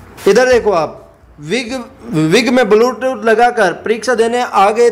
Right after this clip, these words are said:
तीन परीक्षार्थी गिरफ्तार। जांच, जांच में बीप की आवाज़ से पकड़े गए। तुलसा राम ने रची नकल की साजिश। ये तुलसा राम जो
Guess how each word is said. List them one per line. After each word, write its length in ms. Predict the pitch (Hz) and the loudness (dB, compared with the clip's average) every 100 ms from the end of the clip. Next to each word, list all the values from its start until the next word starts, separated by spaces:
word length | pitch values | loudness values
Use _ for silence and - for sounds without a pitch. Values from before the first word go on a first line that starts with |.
| 233 | 0
तीन 280 | 226 247 240 | -6 -6 -4
परीक्षार्थी 600 | 226 220 247 240 196 202 | -6 -4 0 0 2 0
गिरफ्तार। 560 | 190 220 226 226 214 170 | 0 0 2 2 2 -2
जांच, 300 | 202 226 - - - | -2 -4 -8 -20 -10
जांच 340 | 160 202 233 | -4 -2 -4
में 260 | 214 196 147 - - - - - 175 | -4 -4 -6 -12 -20 -20 -20 -12 -2
बीप 320 | 220 262 - | 0 0 -2
की 100 | 247 | 0
आवाज़ 440 | 240 208 226 247 247 | 2 4 4 4 2
से 240 | 220 156 - - | -4 -6 -8 -10
पकड़े 320 | 202 247 247 | -8 -6 -6
गए। 220 | 240 254 247 - 214 - | -6 -8 -10 -20 -16 0
तुलसा 320 | 233 254 254 | 2 4 2
राम 240 | 240 233 233 | 4 2 0
ने 200 | 240 240 208 | -2 -4 -2
रची 320 | 180 185 240 | -4 -4 -6
नकल 340 | 196 202 233 233 | -4 -4 -4 -4
की 200 | 196 214 | -4 -2
साजिश। 500 | 180 165 185 156 - - - - | 0 2 2 0 -4 -16 -12 -2
ये 80 | 185 | 0
तुलसा 360 | 220 240 233 | 2 2 2
राम 220 | 247 240 | 2 2
जो 120 | 233 | 0